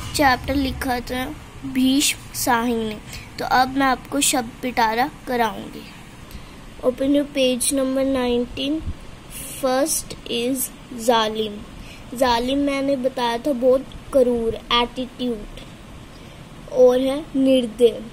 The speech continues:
इसका दो meaning है, राक्षस, असुर और दैत-, असुर और दैत्य।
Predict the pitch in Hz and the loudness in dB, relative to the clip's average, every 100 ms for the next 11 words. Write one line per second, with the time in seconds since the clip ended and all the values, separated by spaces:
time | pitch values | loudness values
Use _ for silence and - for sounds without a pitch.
0 | - - - - - - - - - 285 | -16 -16 -16 -18 -18 -16 -12 -8 -2 -2
1 | 262 220 247 240 254 220 202 196 202 - | -2 2 2 4 0 -4 -8 -10 -12 -12
2 | - - - - - - - - 247 247 | -16 -16 -16 -18 -18 -18 -14 -2 2 2
3 | 240 - 240 - - - - 226 233 - | 2 -2 -2 -4 -10 -14 -6 -2 -2 0
4 | 277 330 - - 233 247 330 - - - | -2 -2 -6 -4 2 4 2 -6 -16 -18
5 | - - - - 214 226 220 185 - - | -18 -18 -16 -14 -2 2 2 0 -14 -18
6 | - - - - 233 226 - 254 240 254 | -16 -16 -16 -6 -4 -2 0 4 6 4
7 | 277 - 247 233 208 - - 202 | 2 -4 -2 0 -2 -6 -12 -10